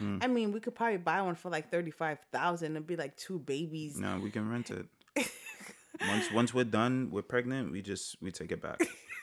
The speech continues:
Speaker 1: Or we could do, like, a lease to own,
Speaker 2: Do
Speaker 1: right?
Speaker 2: do y'all hear
Speaker 1: We
Speaker 2: this
Speaker 1: just,
Speaker 2: man?
Speaker 1: we'll rent it out to
Speaker 2: He
Speaker 1: people who
Speaker 2: wants
Speaker 1: need it.
Speaker 2: Okay, babe.
Speaker 1: Yeah, we'll do
Speaker 2: You,
Speaker 1: that.
Speaker 2: you buy it.
Speaker 1: All right, I'll look into it.
Speaker 2: Okay.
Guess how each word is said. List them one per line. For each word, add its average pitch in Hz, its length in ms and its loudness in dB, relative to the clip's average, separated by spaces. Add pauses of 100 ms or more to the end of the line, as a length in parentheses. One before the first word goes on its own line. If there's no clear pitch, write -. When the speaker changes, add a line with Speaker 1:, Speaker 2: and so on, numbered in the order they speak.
(120)
Speaker 1:
Or 104 100 10
we 110 60 10
could 107 160 6
do, 110 120 6
like, 101 220 6
a 98 60 6
lease 101 340 0
to 170 160 4
own, 196 400 0
Speaker 2:
Do 220 140 4
Speaker 1:
right? 254 320 4
Speaker 2:
do 240 100 0
y'all 294 300 0
hear 247 160 2
Speaker 1:
We 240 60 2
Speaker 2:
this 240 100 4
Speaker 1:
just, 208 160 2
Speaker 2:
man? 233 340 0
Speaker 1:
we'll 190 120 2
rent 98 300 0
it 95 120 0
out 95 200 2 (100)
to - 100 -6
Speaker 2:
He 320 100 6
Speaker 1:
people 294 160 2
who 233 160 6
Speaker 2:
wants 247 140 2
Speaker 1:
need - 180 0
it. 87 160 -4 (560)
Speaker 2:
Okay, 185 240 -6
babe. 110 320 -6
Speaker 1:
Yeah, 95 200 2 (120)
we'll 98 140 -4
do - 100 -6
Speaker 2:
You, 262 220 4
Speaker 1:
that. 262 60 0
Speaker 2:
you 262 180 0
buy 180 240 2
it. - 360 -10
Speaker 1:
All 139 60 0
right, 127 180 2
I'll 113 120 0
look 131 180 -8
into 120 220 -6
it. - 160 -10 (100)
Speaker 2:
Okay. - 320 -8